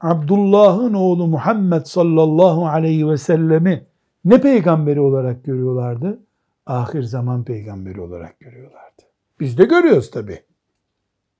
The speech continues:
Şöyle bir mantık vardı kafalarında. Allah kıyamet için son peygamberini gönderdiğine göre,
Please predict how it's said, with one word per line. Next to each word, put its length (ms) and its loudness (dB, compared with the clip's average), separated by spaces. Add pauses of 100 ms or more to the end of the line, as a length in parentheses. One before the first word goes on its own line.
(1800)
Şöyle 380 6
bir 100 4
mantık 540 4
vardı 360 2
kafalarında. 840 -12 (680)
Allah 560 2
kıyamet 600 2
için 560 -8 (100)
son 360 -2
peygamberini 720 -2
gönderdiğine 800 6
göre, 460 2